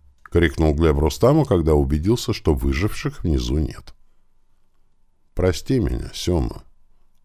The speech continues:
пробегая мимо тела Поликарпова, прошептал он, извиняясь непонятно за что.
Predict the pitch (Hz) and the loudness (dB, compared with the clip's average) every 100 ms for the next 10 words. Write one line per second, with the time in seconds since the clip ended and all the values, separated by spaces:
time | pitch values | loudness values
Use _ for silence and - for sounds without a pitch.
0 | _ - 76 64 67 71 60 64 62 60 | _ -4 -2 -2 0 0 0 -2 -2 -4
1 | - 62 - 57 57 - 117 - - - | -6 -6 -8 -8 -8 -4 -4 -4 -6 -10
2 | 52 - - - - 90 87 - 60 50 | -8 -10 -10 -10 -6 -4 -4 -4 -8 -8
3 | - _ _ _ _ - 73 69 73 85 | -14 _ _ _ _ -8 -4 0 2 2
4 | 71 67 62 62 64 67 60 60 58 58 | 0 -2 -4 -4 -2 -4 -4 -6 -6 -6
5 | - - | -8 -14